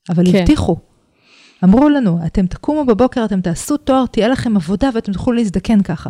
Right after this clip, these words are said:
Speaker 2: כן.
Speaker 1: וזה לא
Speaker 2: לא
Speaker 1: קורה.
Speaker 2: קיים היום בכלל.
Speaker 1: זה לא קורה. עכשיו, דור Y גדל באיזושהי תובנה,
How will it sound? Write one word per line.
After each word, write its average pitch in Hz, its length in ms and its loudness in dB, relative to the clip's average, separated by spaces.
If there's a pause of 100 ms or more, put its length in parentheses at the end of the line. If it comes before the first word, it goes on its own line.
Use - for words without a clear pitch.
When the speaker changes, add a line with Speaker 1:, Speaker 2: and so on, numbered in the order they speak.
Speaker 2:
כן. 180 320 0 (160)
Speaker 1:
וזה 190 180 4
לא 180 140 6
Speaker 2:
לא 196 80 2
Speaker 1:
קורה. 269 160 4
Speaker 2:
קיים 190 380 2
היום 175 240 -6
בכלל. 175 180 -4
Speaker 1:
זה 214 100 4
לא 240 80 6
קורה. 247 220 0
עכשיו, 170 260 -4
דור 226 400 0
Y 269 260 0
גדל 220 520 2
באיזושהי 208 540 -2
תובנה, 190 580 2